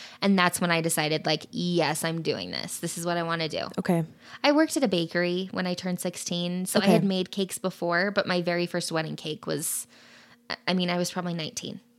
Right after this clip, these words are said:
Speaker 2: Okay.
Speaker 1: 'Cause I tell people I've been doing cakes for ten years.
Speaker 2: Yeah.
Speaker 1: But
Speaker 2: Great.
Speaker 1: officially not ten years,
Speaker 2: Not
Speaker 1: but
Speaker 2: quite, like, not exactly.
Speaker 1: Yeah.
Speaker 2: Um,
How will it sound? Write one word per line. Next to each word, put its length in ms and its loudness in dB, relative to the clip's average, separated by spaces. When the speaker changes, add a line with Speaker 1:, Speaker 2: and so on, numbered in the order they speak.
Speaker 2:
Okay. 220 4
Speaker 1:
'Cause 140 2
I 80 4
tell 180 2
people 280 0
I've 80 0
been 120 2
doing 200 0
cakes 260 -8
for 100 -8
ten 220 -8
years. 400 -4
Speaker 2:
Yeah. 220 4
Speaker 1:
But 140 2
Speaker 2:
Great. 100 6
Speaker 1:
officially 300 2
not 260 -2
ten 180 -10
years, 120 -4
Speaker 2:
Not 200 4
Speaker 1:
but 100 -8
Speaker 2:
quite, 260 4
like, 160 2
not 180 4
exactly. 400 2
Speaker 1:
Yeah. 60 -4
Speaker 2:
Um, 320 6